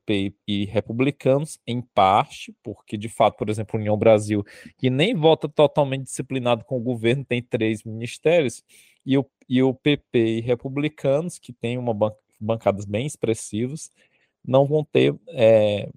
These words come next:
muito mais do que isso, né? Então, é, pra,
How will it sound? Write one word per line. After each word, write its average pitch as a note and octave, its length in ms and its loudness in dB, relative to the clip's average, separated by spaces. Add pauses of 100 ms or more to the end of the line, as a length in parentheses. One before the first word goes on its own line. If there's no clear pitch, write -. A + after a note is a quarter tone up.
(140)
muito B2+ 420 -6
mais B2 200 4
do A#2+ 60 -14
que - 140 -4
isso, A2 420 -4
né? A2+ 240 -8
Então, A2+ 560 -4
é, G#2 140 2
pra, A#2 300 2